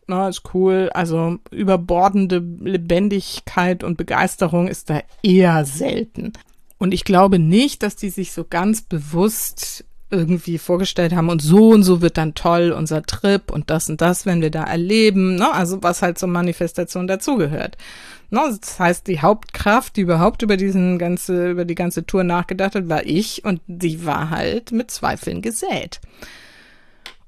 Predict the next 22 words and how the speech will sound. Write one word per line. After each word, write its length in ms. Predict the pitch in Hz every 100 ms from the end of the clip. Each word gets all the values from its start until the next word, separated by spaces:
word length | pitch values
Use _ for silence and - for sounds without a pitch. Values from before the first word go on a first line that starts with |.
| - _
Ne? 160 | - 311
Und 180 | 247 226
so 80 | 226
sehr 340 | 196 196 262 277
ich 120 | 269
dann 180 | 240 220
in 100 | 214
diesem 200 | 208 202
Moment, 280 | 190 190
dass 140 | 190 175
es 220 | 160 - -
nicht 320 | - 262 330
geklappt 480 | - 220 208 190 -
hat 240 | 185 180 -
und 140 | 180
wir 80 | 175
da 100 | 175
umkehren 500 | 254 277 - 190 180
mussten, 840 | 180 185 - - 170 170 165 170 - _ _ -
ähm, 800 | 180 175 170 165 165 165 160 - _ _ _
enttäuscht 800 | - 180 - - 285 370 - -
war, 420 | 180 160 170 175